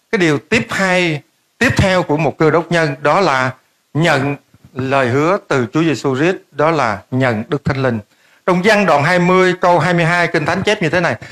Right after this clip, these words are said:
"Khi Ngài phán điều đó rồi thì hà hơi trên môn đồ mà rằng: 'Hãy nhận lãnh Đức Thánh Linh.'" Quý vị có nhận lãnh Đức Thánh Linh hay là chưa?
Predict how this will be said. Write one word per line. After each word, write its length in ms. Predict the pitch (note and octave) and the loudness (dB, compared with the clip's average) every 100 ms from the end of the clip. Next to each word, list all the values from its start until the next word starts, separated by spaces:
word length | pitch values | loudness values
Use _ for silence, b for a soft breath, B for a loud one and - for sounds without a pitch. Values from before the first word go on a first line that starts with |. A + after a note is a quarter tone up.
| B B | B B
"Khi 160 | C4 A#3+ | 0 2
Ngài 200 | G#3+ F3 | 2 0
phán 380 | - B3 F4 | 0 0 2
điều 140 | A3+ E3 | 2 2
đó 180 | F#3 B3 | 4 4
rồi 320 | G#3 F3+ F3+ | 4 4 2
thì 140 | E3 C#3+ | 0 0
hà 320 | F#3 F3+ E3 | 0 0 2
hơi 300 | F#3 G#3 G#3 | 2 2 2
trên 140 | G#3+ G3 | 0 2
môn 220 | G3+ F3+ | 2 2
đồ 360 | D#3+ D3+ C3 b b | 2 4 0 b b
mà 120 | D#3+ D#3+ | -4 0
rằng: 240 | D#3 C#3 - _ _ _ | 0 -2 -8 _ _ _
'Hãy 420 | - E3+ D3+ G3+ | -4 -2 0 0
nhận 440 | G#3+ E3+ C3 B2+ C#3 C3+ | 0 0 -2 -4 -8 -4
lãnh 240 | A#2 B2+ - | -4 -4 -6
Đức 160 | F3+ | -6
Thánh 200 | - F3 | -4 -4
Linh.'" 160 | D#3+ D3+ | -4 -2
Quý 100 | C#4 | 0
vị 180 | C4 F#3 | 2 4
có 100 | G#3+ | 4
nhận 260 | B3+ G3+ F3+ | 2 2 2
lãnh 200 | E3 F#3 | 2 0
Đức 140 | A#3 | 0
Thánh 180 | - A3 | 0 0
Linh 160 | G3 F3 | 0 -2
hay 140 | F#3 E3 | -2 -2
là 120 | B2+ | -4
chưa? 320 | - C#3+ B2+ | -4 -4 -4